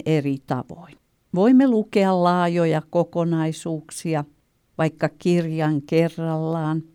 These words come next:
tai voimme lukea vain yhden tai muutaman luvun kerrallaan ja tutkia sitä. Miten sitten luemmekin?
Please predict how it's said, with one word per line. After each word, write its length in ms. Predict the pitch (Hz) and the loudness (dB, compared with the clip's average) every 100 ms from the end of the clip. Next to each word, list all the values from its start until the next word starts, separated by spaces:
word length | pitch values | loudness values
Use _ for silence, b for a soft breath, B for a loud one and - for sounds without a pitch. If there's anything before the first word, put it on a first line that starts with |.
| _ _ _ _ | _ _ _ _
tai 180 | - 254 | -2 0
voimme 300 | 254 233 226 | 2 4 4
lukea 480 | 208 196 - 170 151 | 2 0 0 0 2
vain 240 | 160 151 - | 2 2 0
yhden 480 | 196 170 151 151 143 | -2 -2 0 0 0
tai 220 | 143 147 | -2 0
muutaman 720 | 160 160 151 143 143 139 143 | 2 0 0 -2 -2 -2 -2
luvun 340 | 165 143 139 | -4 -2 -4
kerrallaan 840 | 139 143 151 147 139 143 151 143 151 | -2 -2 -2 -4 -8 -6 -6 -4 -4
ja 120 | 160 | -4
tutkia 640 | - 226 - - 156 151 | -6 -10 -10 -10 -6 -6
sitä. 560 | 156 - 143 127 - - - _ _ _ _ _ _ _ _ _ _ _ _ _ _ _ _ _ - | -6 -8 -8 -8 -14 -20 -20 _ _ _ _ _ _ _ _ _ _ _ _ _ _ _ _ _ 0
Miten 600 | 233 370 - 262 202 160 | 2 2 0 0 2 0
sitten 720 | - 185 - - 160 160 180 | 0 -2 -4 -4 0 0 0
luemmekin? 960 | 247 262 151 135 135 - - - - | 0 0 0 -2 -6 -10 -14 -16 -14